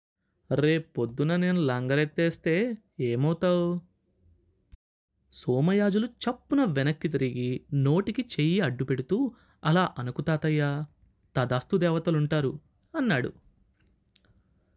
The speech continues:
"దేవతల సంగతి దేవుడెరుగ్గాని ముందు నా కళ్ళకడ్డంగా చెయ్యి తీ. లేకపోతే సైకిల్ తిన్నగా గోదావరిలోకే, అందులోనూ ఇక్కడే సుడిగుండం ఉంది.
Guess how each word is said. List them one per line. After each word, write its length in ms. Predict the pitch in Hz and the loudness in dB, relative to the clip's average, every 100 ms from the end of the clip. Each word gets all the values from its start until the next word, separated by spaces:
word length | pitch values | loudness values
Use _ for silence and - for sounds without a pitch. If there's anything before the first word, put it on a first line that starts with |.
| _ _ _ _ _ 185 | _ _ _ _ _ -6
"దేవతల 560 | 123 120 135 170 190 | 0 2 2 0 -2
సంగతి 600 | 190 185 180 214 240 220 | 0 0 0 0 0 0
దేవుడెరుగ్గాని 1000 | 139 135 147 165 170 165 147 151 156 220 | 0 2 4 4 2 0 0 0 0 -2
ముందు 380 | 202 160 170 175 | 0 2 2 2
నా 180 | 190 180 | 2 0
కళ్ళకడ్డంగా 880 | 160 - 123 143 151 147 147 147 160 | -2 -4 -2 0 0 0 0 2 0
చెయ్యి 380 | 165 - 127 151 | 0 -2 0 0
తీ. 380 | 151 127 - - _ _ _ _ _ _ _ _ _ _ _ _ _ _ _ _ _ - | 0 -2 -4 -12 _ _ _ _ _ _ _ _ _ _ _ _ _ _ _ _ _ -2
లేకపోతే 720 | 117 131 156 165 156 185 233 | 0 0 0 0 0 0 -2
సైకిల్ 480 | 233 208 226 226 226 - | -2 -2 0 0 -2 -2
తిన్నగా 440 | 156 165 165 185 | -2 0 0 0
గోదావరిలోకే, 1040 | 180 131 120 151 156 151 143 135 135 120 - _ _ | 0 0 2 2 2 2 0 0 -4 -4 -10 _ _
అందులోనూ 720 | - 139 170 170 165 160 160 - | -2 2 4 4 4 2 0 -4
ఇక్కడే 360 | - - 139 160 | -10 -2 0 0
సుడిగుండం 540 | 160 143 151 156 156 | 0 0 0 2 2
ఉంది. 420 | 151 143 123 - | 2 2 0 -4